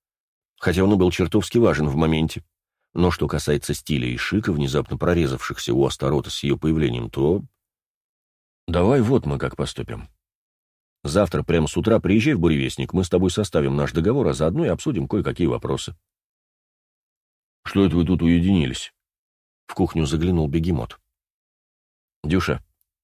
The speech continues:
раз уж ты здесь, позови к нам Свету», — сказал я. «А то тут внезапно пара рабочих вопросов назрела». «Ну вот нифига», — запротестовал Бегемот. «Вам, блин, волю дай, вы даже во сне свои рабочие вопросы будете обсуждать.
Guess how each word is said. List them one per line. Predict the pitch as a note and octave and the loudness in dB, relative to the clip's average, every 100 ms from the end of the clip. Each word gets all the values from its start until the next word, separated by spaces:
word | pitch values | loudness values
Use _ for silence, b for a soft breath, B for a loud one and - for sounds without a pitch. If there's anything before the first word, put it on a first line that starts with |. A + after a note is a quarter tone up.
| _ - | _ -6
раз | D2 G2 F2 | 2 2 2
уж | D2+ | -4
ты | - D#2+ | -2 0
здесь, | D2+ A#2 - | 2 0 0
позови | E2+ C#3+ F3 | -2 0 0
к | |
нам | - C2 | -2 -4
Свету», — | - B1+ - - - | -4 -6 -6 -14 -14
сказал | - D2+ C2+ C2+ | -6 -4 -2 -4
я. | C2 - _ _ _ _ _ - | -6 -10 _ _ _ _ _ -2
«А | E2 | 0
то | G2 | 2
тут | G2+ E2 | 2 2
внезапно | E2+ F#2 G#2 F#2 | 2 2 2 0
пара | E2 G2 | 0 2
рабочих | F#2 F#2 F#2 E2+ - | 2 2 2 0 0
вопросов | F2 F2+ B2+ - | 0 2 -2 -2
назрела». | D2 C#2 C#2+ A#1+ B1 _ _ _ _ _ _ _ _ _ _ - | -2 0 -2 -4 -8 _ _ _ _ _ _ _ _ _ _ -10
«Ну | D#2 D2 | -6 -2
вот | D#2 F2+ | 2 4
нифига», — | A2 G#2 A2+ C3+ G#2 - - _ _ _ - | 6 6 6 6 6 4 -6 _ _ _ -6
запротестовал | D2+ - - - - F2 D2+ | -2 -2 -2 -4 0 2 2
Бегемот. | C2+ D#2 E2+ C2 - _ _ _ _ _ - | 0 2 2 0 -6 _ _ _ _ _ -4
«Вам, | D2+ D2+ C2+ | -2 0 0
блин, | D#2+ C2 | -2 0
волю | E2 F2+ C#2+ | 2 2 4
дай, | F2+ D2 | 4 4
вы | C2+ | 2
даже | D#2+ F2+ D#2+ | 2 2 2
во | D#2+ F2+ | 2 2
сне | A2 G#2 | 2 2
свои | D#2+ C#2 | 2 0
рабочие | D2 E2 D#2+ C2+ | 0 0 -2 -2
вопросы | C#2 E2 F2+ B1 | -2 0 -2 -2
будете | C#2+ B1+ A#1 | -4 -4 -6
обсуждать. | D2 C2+ C#2 - | -6 -4 -4 -6